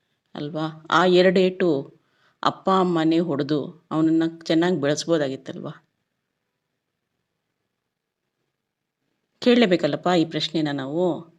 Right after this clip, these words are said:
ಅಪ್-, ಅದೇ ಎರಡು ಏಟು ಅವ್ರ ಅಪ್ಪ ಅಮ್ಮನೇ ಚಿಕ್ಕ ಮಗುವಿಂದ ರೇಣುಕಾ ಸ್ವಾಮಿನ ಬೆಳೆಸ್ಬೇಕಾಗಿದ್ರೆ ಒಂದೆರಡು ಏಟು ಹೊಡೆದು ಬೆಳೆಸಿ ಕಳಿಸ್ಬೋದಾಗಿತ್ತಲ್ವಾ? ಆಗ್ಲೇ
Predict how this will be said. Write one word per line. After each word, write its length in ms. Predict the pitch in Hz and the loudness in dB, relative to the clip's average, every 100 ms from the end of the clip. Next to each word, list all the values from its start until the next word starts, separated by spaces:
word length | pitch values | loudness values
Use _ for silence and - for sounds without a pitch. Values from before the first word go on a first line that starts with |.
| _ _ _ - | _ _ _ -10
ಅಪ್-, 240 | 165 - - | -10 -6 -2
ಅದೇ 320 | 156 202 254 | 4 6 8
ಎರಡು 280 | 196 160 147 | 6 6 2
ಏಟು 500 | 131 - 113 151 214 - - - | 0 -2 -4 -4 -8 -20 -20 -2
ಅವ್ರ 200 | 139 135 | 2 4
ಅಪ್ಪ 240 | - - | 2 0
ಅಮ್ಮನೇ 840 | 208 190 165 147 - 120 135 165 165 - | 2 2 0 -2 -4 -6 -4 -4 -6 -10
ಚಿಕ್ಕ 280 | - - - | -14 -12 -2
ಮಗುವಿಂದ 540 | 175 160 165 180 156 127 123 135 | 2 2 2 2 2 0 -4 -6
ರೇಣುಕಾ 320 | 143 156 160 | -4 -4 -4
ಸ್ವಾಮಿನ 320 | 151 139 131 123 | -6 -6 -6 -6
ಬೆಳೆಸ್ಬೇಕಾಗಿದ್ರೆ 1120 | 117 120 - 131 127 - - - - - _ _ _ _ _ _ _ - | -8 -8 -10 -10 -12 -12 -10 -8 -8 -12 _ _ _ _ _ _ _ -6
ಒಂದೆರಡು 460 | 196 214 220 220 | -2 0 2 2
ಏಟು 180 | 226 220 | 0 0
ಹೊಡೆದು 680 | 170 180 190 139 139 220 - _ _ _ _ _ _ _ _ _ _ _ _ _ _ _ - | 0 2 0 0 -2 -4 -8 _ _ _ _ _ _ _ _ _ _ _ _ _ _ _ -10
ಬೆಳೆಸಿ 420 | - 202 233 - | 0 2 2 0
ಕಳಿಸ್ಬೋದಾಗಿತ್ತಲ್ವಾ? 1300 | 214 226 240 - 262 220 190 - 214 165 202 - _ _ _ _ _ _ _ _ _ _ _ _ _ _ - | -2 0 0 2 0 0 -4 -6 -4 -4 -8 -12 _ _ _ _ _ _ _ _ _ _ _ _ _ _ -2
ಆಗ್ಲೇ 520 | 196 240 247 247 240 | 2 4 4 4 4